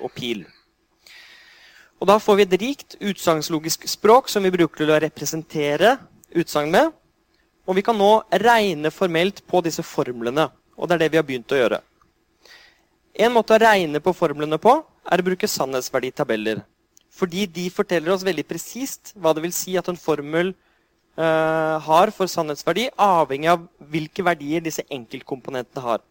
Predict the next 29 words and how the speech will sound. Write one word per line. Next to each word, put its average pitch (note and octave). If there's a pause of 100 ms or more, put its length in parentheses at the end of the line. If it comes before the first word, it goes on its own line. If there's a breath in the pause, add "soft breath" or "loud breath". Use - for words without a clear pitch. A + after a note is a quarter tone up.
(720)
Så -
spillet F3
er A#3
dette. A3+ (600 soft breath)
Du -
har D#3+
en G#3
formel, G#3+ (420)
og -
så F#3+
bestemmer E3+
du E3
deg F#3+
for F#3+
hva F3+
alle D#3+
disse D#3
bokstavene B2
skal C#3
være. A2+ (280)
Og E3
det E3+
er F#3
sann D3
eller D#3
usann, A2
null D3+
eller C3+
en. G#2+